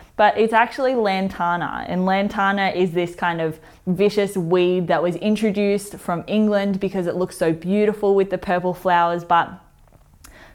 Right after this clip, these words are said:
good news is it's not gonna ruin our fence or decay our house. But what it does do is, because it's so fast growing and f-, so overwhelming, that it actually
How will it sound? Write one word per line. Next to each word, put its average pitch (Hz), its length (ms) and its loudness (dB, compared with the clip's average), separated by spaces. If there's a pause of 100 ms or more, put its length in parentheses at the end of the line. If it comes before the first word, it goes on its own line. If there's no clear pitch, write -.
good 214 160 4
news 180 220 -2
is 175 260 0
it's - 140 -6
not 175 160 -4
gonna 165 140 -4
ruin 165 320 -2
our 147 120 -4
fence 180 440 -4
or 175 80 0
decay 160 400 -4
our 143 80 0
house. 175 420 0
But - 300 0 (300)
what 220 160 4
it 190 120 -4
does 254 300 4
do 185 360 0 (360)
is, 190 340 4 (180)
because 233 280 2
it's 233 200 0
so 233 240 6
fast 214 400 0
growing 180 320 0
and 180 160 -4
f-, - 140 -16
so 208 460 4
overwhelming, 180 720 2
that 175 140 4
it 175 160 0
actually 214 580 0